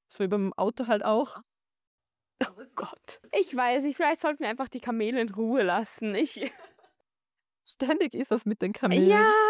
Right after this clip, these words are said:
Speaker 2: ich weiß nicht, ich glaub, die wollen einfach ihre Ruhe.
Speaker 1: Ja. Hunderttausende Euro. Ist schon auch krass, oder?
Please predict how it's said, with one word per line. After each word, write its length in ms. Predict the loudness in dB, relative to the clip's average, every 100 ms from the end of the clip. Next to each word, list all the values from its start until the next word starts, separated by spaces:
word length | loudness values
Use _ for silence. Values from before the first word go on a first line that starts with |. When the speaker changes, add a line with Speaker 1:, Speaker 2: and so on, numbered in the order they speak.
| 2 -2
Speaker 2:
ich 180 | -6 0
weiß 220 | 2 2
nicht, 100 | -2
ich 60 | -2
glaub, 160 | -2 -2 _ _ -2
die 140 | 0
wollen 200 | 2 0
einfach 360 | 0 -2 -6 -8
ihre 260 | -6 -4
Ruhe. 420 | -4 -4 -6 -6 -10 _ _ -8
Speaker 1:
Ja. 380 | -6 -4 -6 -10 _ _ _ _ _ _ _ _ _ -4
Hunderttausende 1120 | -4 -2 -2 -4 -6 -4 -4 -4 -4 -4 -4
Euro. 720 | -4 -4 -4 -6 -8 -8 -8 -12 _ _ _ _ _ _ _ _
Ist 180 | -10 -6
schon 140 | -4
auch 200 | -4 -8
krass, 420 | -8 -6 -6 -4
oder? 320 | -4 -2 -4